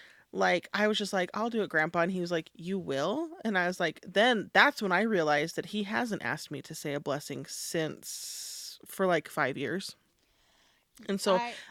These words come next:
Speaker 1: I'm grateful for that because, like, I feel like people are being respectful,
Speaker 2: Mm-hmm.
Speaker 1: but a lot of times Mormons in my life will just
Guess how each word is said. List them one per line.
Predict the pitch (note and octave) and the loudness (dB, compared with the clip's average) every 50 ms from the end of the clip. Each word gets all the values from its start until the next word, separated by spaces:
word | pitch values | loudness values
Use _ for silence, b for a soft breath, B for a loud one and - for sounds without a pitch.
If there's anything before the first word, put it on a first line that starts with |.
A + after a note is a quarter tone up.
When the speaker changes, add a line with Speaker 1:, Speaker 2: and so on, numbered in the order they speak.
| B - | B 4
Speaker 1:
I'm | F#3+ A3 A3 | 6 6 8
grateful | - G#3+ A#3 D#4+ - - F#3+ | 8 8 6 6 6 0 0
for | - - F3 E3 | 2 2 2 4
that | E3 E3+ F3+ G3 | 4 4 2 2
because, | F#3+ F3 - G3+ F3+ F3+ F3+ | -2 -2 0 0 0 0 2
like, | F3+ F3+ E3 C#3+ - G3+ - - | 2 2 2 0 -2 -8 -10 -8
I | F#3 F#3+ | -6 -6
feel | F#3+ - A3 G#3+ | -4 -4 -2 0
like | G#3 G3+ F#3 F3+ - - _ | 0 0 0 -2 -4 -12 _
people | - - F#3+ F#3 - E3 - - | -12 -10 -8 -6 -4 -4 -4 -4
are | - A2+ D#3 D#3 D#3+ D#3 | -2 0 2 2 2 0
being | - - D3+ D3 D3 C#3+ | -2 -6 -6 -6 -6 -6
respectful, | B2+ C#3 C#3+ - - - D3 D3+ - - - F#3 G3 G#3 A#3 B3 _ B B B A3+ A3+ | -8 -8 -8 -6 -4 -2 -2 -2 -2 -4 -4 -4 -2 -2 -4 -6 _ B B B -20 -18
Speaker 2:
Mm-hmm. | G#3 G#3+ F#3 F3+ G3 B B _ - B3 _ - | -18 -18 -18 -20 -20 B B _ -20 -8 _ 2
Speaker 1:
but | G3 F#3 - - | 2 2 4 2
a | - F#3 F#3 | 2 2 4
lot | F3+ F3+ E3+ E3+ F#3+ | 4 4 4 4 4
of | G3 F#3+ | 2 0
times | - - F#3 F3+ F3 F#3 G3+ G#3+ G#3 - - - _ _ _ _ - | -2 -4 -2 -2 -2 0 -2 -4 -4 -6 -10 -14 _ _ _ _ -10
Mormons | F#3 F#3 F3+ E3+ E3 F3 F3+ F#3 F#3+ F#3+ G3+ G#3+ A3 G3 G3 | -4 -2 0 2 2 2 2 2 0 0 0 -2 -2 -4 -4
in | - E3+ D#3+ E3+ | -4 -4 -4 -2
my | E3 D#3+ E3 E3+ | -2 0 0 0
life | E3 D#3+ D3+ D3+ D#3+ F#3 - - | 0 0 0 0 0 0 -2 -4
will | E3 E3 | -6 -6
just | D#3+ - D#3+ D#3 - - | -4 -4 -6 -6 -6 -8